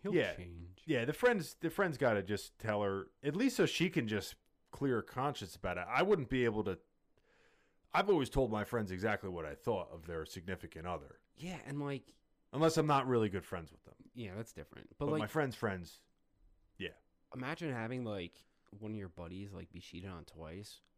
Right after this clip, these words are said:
Speaker 1: and then they get back together, and then you have to see that girl around all the time.
Speaker 2: Yeah, that's a weird thing
Speaker 1: That's
Speaker 2: with
Speaker 1: a weird thing.
Speaker 2: It's a weird thing with, um, and I, I, like, I try to do this, like,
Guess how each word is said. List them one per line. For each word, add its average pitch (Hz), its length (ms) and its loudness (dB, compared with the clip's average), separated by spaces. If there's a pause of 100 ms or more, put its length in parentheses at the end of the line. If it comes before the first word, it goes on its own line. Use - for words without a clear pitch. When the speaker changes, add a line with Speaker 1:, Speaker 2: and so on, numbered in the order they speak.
(120)
Speaker 1:
and 90 100 -16
then 95 100 -10
they 98 100 -10
get 92 100 -14
back 90 180 -10
together, 87 300 -14
and 90 100 -10
then 92 80 -10
you 98 80 -8
have - 100 -14
to - 60 -20
see - 240 -14
that 92 220 -12
girl 107 580 -4
around 90 380 -8
all 110 120 -4
the 113 80 -4
time. 113 360 -8 (500)
Speaker 2:
Yeah, 113 240 0
that's 127 220 0
a 208 40 0
weird 156 380 -2
thing 127 320 -6
Speaker 1:
That's 107 180 -2
Speaker 2:
with 95 200 -8
Speaker 1:
a 101 40 -12
weird 92 380 -8
thing. 80 440 -18
Speaker 2:
It's - 180 -4
a 127 40 0
weird 170 380 2
thing 135 360 -2
with, 110 280 0
um, 87 420 -2 (680)
and 104 80 -2
I, 139 240 0 (260)
I, 147 340 2
like, 120 460 0 (1120)
I 107 60 -2
try 156 240 2
to 156 120 6 (720)
do 131 220 2
this, 139 300 0 (340)
like, 104 380 -6